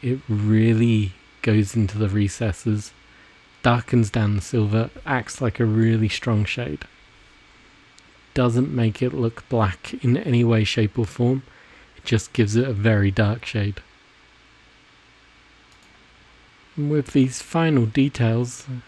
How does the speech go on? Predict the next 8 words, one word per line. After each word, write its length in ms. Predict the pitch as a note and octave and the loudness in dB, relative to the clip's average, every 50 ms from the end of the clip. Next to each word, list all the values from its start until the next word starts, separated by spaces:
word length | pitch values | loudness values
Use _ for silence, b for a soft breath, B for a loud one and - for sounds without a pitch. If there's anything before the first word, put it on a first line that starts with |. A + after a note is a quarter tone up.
| - - _ _ | -20 -20 _ _
getting 280 | - D3 C#3+ C#3+ C3 | -8 -6 -4 -4 -4
caught 300 | A2+ - - C#3 C#3 D3+ | -4 -2 0 0 0 0
with 100 | D#3 C3 | 0 -4
the 60 | A2+ A#2 | -6 -2
black, 420 | A#2 C3+ C#3 C3+ C3+ C3+ - - - - | 0 0 0 0 0 -4 -8 -14 -10 -8
we're 80 | - D3 | -6 -6
pretty 360 | - - - E3+ F#3 A3 A#3 | -6 -4 -2 2 4 4 6
much 280 | A3+ G3+ - - - | 4 4 2 -2 -6